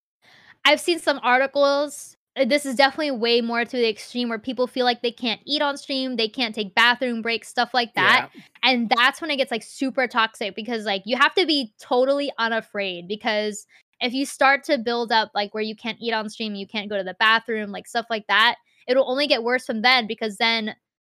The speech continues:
Speaker 1: people are gonna be used to you not doing these things. So when you do do them, they'll go out of their way to mention it, and then you'll feel bad for doing
Speaker 2: Yeah.
Speaker 1: that thing. So if you just get into the habit of doing what you're comfortable with on stream and, like,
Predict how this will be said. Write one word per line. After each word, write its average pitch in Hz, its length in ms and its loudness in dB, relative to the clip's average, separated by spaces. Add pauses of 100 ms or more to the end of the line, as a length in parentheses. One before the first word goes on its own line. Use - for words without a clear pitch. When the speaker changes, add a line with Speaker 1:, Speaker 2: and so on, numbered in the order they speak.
(340)
Speaker 1:
people 294 280 2
are 269 140 4
gonna 254 180 -2
be 220 260 -6
used 254 300 -4
to 269 100 -4
you 233 180 -4
not 214 280 0
doing 269 180 -4
these 294 160 -6
things. 311 180 -6
So 269 100 0
when 233 120 -2
you 214 160 -4
do 233 120 -4
do 269 140 -4
them, 269 180 0
they'll 226 280 0 (160)
go 262 160 4 (100)
out 247 160 6
of 269 100 2
their 254 100 2
way 240 140 0
to 220 100 0
mention 214 340 -2
it, 285 100 0
and 214 200 -4
then 233 140 2
you'll 226 120 -2
feel 214 240 -4
bad 190 380 2
for 196 160 -10
doing 185 400 -8
Speaker 2:
Yeah. 170 160 -6
Speaker 1:
that - 140 -14
thing. 165 200 -12 (480)
So 254 80 4
if 254 80 -2
you 254 100 -4
just 240 200 -2
get 262 160 4
into 311 140 -2
the 302 80 2
habit 247 340 4
of 208 160 -4
doing 247 240 -2
what 240 160 -4
you're 214 120 -4
comfortable 254 500 -4
with 240 160 -4
on 226 180 -4
stream 226 320 -6
and, 214 80 -8
like, 196 160 -6